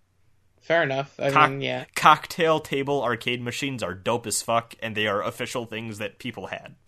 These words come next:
Speaker 2: <laughs>
Speaker 1: I, I didn't know of them.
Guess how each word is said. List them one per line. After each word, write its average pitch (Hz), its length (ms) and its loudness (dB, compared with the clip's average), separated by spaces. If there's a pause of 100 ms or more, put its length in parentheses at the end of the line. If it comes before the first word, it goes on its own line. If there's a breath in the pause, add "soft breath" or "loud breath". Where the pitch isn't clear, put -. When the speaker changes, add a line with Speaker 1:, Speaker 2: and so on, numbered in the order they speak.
(120)
Speaker 2:
<laughs> - 240 -10
Speaker 1:
I, 151 300 -2
I 175 160 0
didn't 180 400 0 (340)
know 160 320 4
of 131 160 -6
them. 127 280 -12